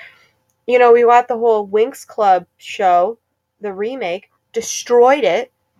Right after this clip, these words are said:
from the animated T V show. Obviously, none of the actresses were known, but they ruined the premise of the movie. Harry Potter was so good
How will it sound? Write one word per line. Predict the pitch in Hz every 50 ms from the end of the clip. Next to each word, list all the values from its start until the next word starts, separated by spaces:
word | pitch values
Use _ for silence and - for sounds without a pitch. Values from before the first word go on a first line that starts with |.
| - _
from | _ 240 220 208 196 196 196
the | 208 202
animated | 202 208 208 208 202 196 190 185 185 -
T | - 202 190
V | 175 190 220
show. | 220 - - 190 170 165 175 208 _ _ _ _ _ _ _ _
Obviously, | - 247 269 262 277 269 - 240
none | 226 220 233 247
of | 262 233
the | 220 202
actresses | 202 208 226 226 - 233 220 - 220 196 180
were | 175 170 170
known, | 180 190 214 226 226 208 190 190 202 202 _ _ _ _ _ _
but | _ 233 214 196 - _ _ _
they | - 240
ruined | 226 208 226 262 277 285 277 247
the | - 226
premise | _ - 240 226 226 226 220 -
of | 190
the | 180
movie. | 180 185 208 247 233 202 180 180 _ - - _
Harry | _ 254 285 311 349
Potter | 359 - 269 285 294 294 302
was | 269 226 202 -
so | - 240 233 226 202
good | - - 269 277 - 269 226 202 185